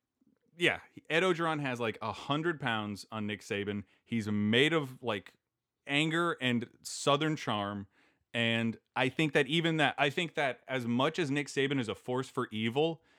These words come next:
Ed Ogeron is a force for good. And it, spiritually, and his physicality, I think, gives him an edge over that. I think that it is the collision of two worlds,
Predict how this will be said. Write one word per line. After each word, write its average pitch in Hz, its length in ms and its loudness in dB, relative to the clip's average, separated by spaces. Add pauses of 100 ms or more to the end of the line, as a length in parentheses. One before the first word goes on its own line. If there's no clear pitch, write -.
(340)
Ed 139 200 2
Ogeron 123 400 0
is 110 100 -2
a 107 60 -4
force 117 260 -2
for - 180 -6
good. 92 400 -2 (600)
And 123 260 -2 (340)
it, 139 240 -10
spiritually, 98 760 0 (240)
and 127 140 -2
his 135 180 -2 (140)
physicality, 123 640 0
I 95 60 -2
think, 95 240 -8
gives 107 200 -6
him 101 120 -4
an 98 80 -2
edge 95 200 -2
over 90 200 -2
that. 80 180 -12 (100)
I 117 120 0
think 143 180 -2
that 127 140 2
it 123 120 0
is 110 120 -4
the 107 100 -8
collision 127 440 0
of 120 120 -2
two 131 160 -2
worlds, 110 380 -4